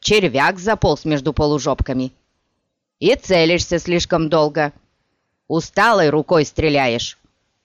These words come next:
Только стрелы изводишь». «Так я же попала. И вовсе даже не в пяди, а всего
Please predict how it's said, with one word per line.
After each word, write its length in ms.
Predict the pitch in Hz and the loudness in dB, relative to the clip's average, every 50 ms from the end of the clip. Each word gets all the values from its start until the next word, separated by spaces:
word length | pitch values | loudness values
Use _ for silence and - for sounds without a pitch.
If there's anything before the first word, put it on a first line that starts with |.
| _ | _
Только 380 | - - - - 277 - - 151 | -12 -8 -6 -6 -4 -2 -4 -4
стрелы 500 | - - - 147 170 190 180 151 139 139 | -4 -2 -2 0 2 2 2 2 0 0
изводишь». 600 | 131 104 127 147 131 120 - 101 - - - - _ _ _ _ _ _ _ _ _ _ _ _ _ _ _ _ _ _ _ _ _ _ _ _ _ _ _ _ _ | -2 -2 -2 -2 -2 -2 -4 -6 -8 -8 -10 -14 _ _ _ _ _ _ _ _ _ _ _ _ _ _ _ _ _ _ _ _ _ _ _ _ _ _ _ _ _
«Так 180 | - 196 190 | -6 -4 -2
я 140 | 202 220 226 | 0 -2 -2
же 100 | 214 247 | 0 0
попала. 560 | - - 349 - - 381 330 180 139 139 131 - _ _ _ _ _ _ _ _ _ _ _ _ | 0 0 0 2 0 0 0 0 -4 -6 -12 -14 _ _ _ _ _ _ _ _ _ _ _ _
И 140 | - 214 233 | 0 0 2
вовсе 320 | 214 233 311 - - 190 | 2 2 0 0 -2 -2
даже 240 | 170 180 165 - 165 | 0 -2 -2 -2 -2
не 120 | 170 165 151 | -4 -4 -4
в 80 | - | -4
пяди, 400 | - - 170 202 214 - 233 226 - _ _ _ _ _ _ _ _ _ _ | -4 -4 -4 -4 -4 -6 -10 -12 -12 _ _ _ _ _ _ _ _ _ _
а 100 | - 254 | -6 -6
всего 380 | 262 - - 294 277 311 320 | -4 -2 -2 -2 0 0 -2